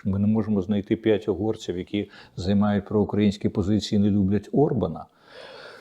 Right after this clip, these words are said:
Чому у нас іще не розгорнутий на основі батальйону імені Костуся Калиновського уряд Білорусі в екзилі? Чому ми це віддаємо якимсь там західним лібералам? Я переконаний, що запасний білоруський уряд уже є в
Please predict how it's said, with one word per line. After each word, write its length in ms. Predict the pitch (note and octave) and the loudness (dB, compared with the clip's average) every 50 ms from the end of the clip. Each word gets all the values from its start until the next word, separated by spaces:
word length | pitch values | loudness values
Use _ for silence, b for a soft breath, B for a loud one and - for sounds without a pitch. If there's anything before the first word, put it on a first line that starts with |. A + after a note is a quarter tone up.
| B B - - C#3 G2+ G2+ G2 G2 G2 F#2 | B B -4 0 4 4 6 6 6 4 2
Чому 360 | - - - A#2+ C#3 D#3 D3+ | 2 2 4 4 6 6 8
у 40 | B2 | 8
нас 260 | A#2 A#2+ B2 - - | 8 8 8 6 4
іще 340 | A#2 G2+ - - - B2 A2+ | 2 2 2 4 6 6 8
не 120 | G#2+ G#2 | 8 8
розгорнутий 840 | G2 F#2 F2+ F#2 G2+ E2+ F2 - A2+ A2 G2+ G2 G2+ F#2 F2+ - - F#2 | 6 4 4 2 2 2 2 4 4 4 4 4 2 0 0 0 0 0
на 120 | F2+ F#2+ | 2 2
основі 600 | F#2 - - - G#2 F#2+ F2+ F2+ F#2 F#2+ F#2+ F2 | 0 0 0 0 0 2 2 4 4 6 4 4
батальйону 560 | F2 F2+ G2+ F#2 F#2+ F#2 G2 G2+ G2 F#2 F#2 | 4 2 2 4 4 4 4 4 4 4 2
імені 280 | F#2+ F2 F#2 F2+ F2+ F2+ | 2 2 2 0 0 0
Костуся 500 | - G#2 - - - G#2 - - G2 F#2 | 0 -2 -2 -2 -4 -4 0 2 2 2
Калиновського 1080 | - - G2 F#2+ F#2+ G2 A2+ A#2+ A#2+ A2+ - - - - G2 F2 F2+ F2 E2+ E2+ E2 - - _ _ _ _ _ _ _ _ _ _ _ _ _ _ - - - - | 2 2 2 4 4 6 6 6 4 4 0 -4 -2 -2 0 2 2 2 0 0 -4 -8 -16 _ _ _ _ _ _ _ _ _ _ _ _ _ _ -20 -6 0 4
уряд 300 | A#2+ A2 A2 G#2 F#2+ F2 | 6 6 6 6 4 2
Білорусі 720 | E2+ F#2+ G2+ F#2+ G2+ G2+ F#2+ E2+ D#2 - - - F#2 - - b b b b b b b b b b b | 2 2 2 4 4 2 2 0 -2 -4 -8 -10 -10 -12 -14 b b b b b b b b b b b
в 460 | F#3 B2+ A2+ - A#2+ G#2+ G2 F#2+ - - | -10 -10 -6 0 4 4 4 4 4 2
екзилі? 460 | G2+ F#2 F#2+ F2 F2 F#2+ F2 E2 F2 | 2 2 2 2 2 0 0 0 0
Чому 300 | - - A#2+ B2 C#3 C3+ | 2 4 6 8 8 10
ми 160 | A#2+ A#2 A#2 | 10 10 8
це 280 | A2+ - - C#3+ B2 G#2 | 8 6 8 10 10 10
віддаємо 760 | F2+ G#2 F2 F2+ E2+ G#2+ G2+ F2+ F#2 A#2+ C#3+ D#3+ C3+ G#2+ F#2 | 10 8 4 4 4 4 4 4 6 4 6 6 6 6 4
якимсь 420 | F2+ E2+ - - G2+ F#2+ F2+ - | 4 2 2 2 2 2 2 0
там 180 | - G#2 F2+ F2 | -2 -2 -2 0
західним 600 | E2 G2+ G2+ F#2+ - - F2 E2 F2+ F2 E2 D#2+ | 2 4 4 4 2 0 -2 -2 -2 -4 -4 -2
лібералам? 800 | F2+ F2 D#2+ G2 F#2 G2+ A#2 C3 C3 A2 F#2 E2+ E2+ E2+ F2 F2+ - | -4 -2 -2 0 4 6 6 8 8 6 6 4 0 -4 -10 -10 -6
Я 180 | A2 F2+ F#2+ | -4 -2 -2
переконаний, 720 | - - G#2 F#2 - - B2 B2+ C#3+ C3+ A2 F2+ E2+ E2 D#2 | 0 2 0 0 2 2 2 2 4 6 4 4 4 0 -4
що 480 | - - - - - - F#2 F#2+ F#2+ | -6 -6 -6 -2 2 4 4 4 6
запасний 720 | F2 - A2+ G#2 - A#2 G#2 - - C#3 B2+ B2 A2 G2 F#2 | 6 6 6 6 6 6 2 2 4 4 6 6 8 6 4
білоруський 720 | E2 E2+ G#2 G2 G2+ G#2 A2 G#2+ G2 - - - G#2+ A2 | 2 2 0 2 2 4 4 4 2 0 0 2 4 4
уряд 520 | A2 - B2+ C3+ E3+ D#3+ C#3 A2+ - - - | 4 4 6 8 10 10 10 8 6 4 4
уже 380 | C3 A2+ G2+ F2+ F#2+ B2+ C#3+ | 4 6 6 6 6 8 8
є 320 | C3+ A2 F2 F2 G2+ G#2+ G#2+ | 8 8 6 6 8 8 8
в 140 | F#2 - | 6 4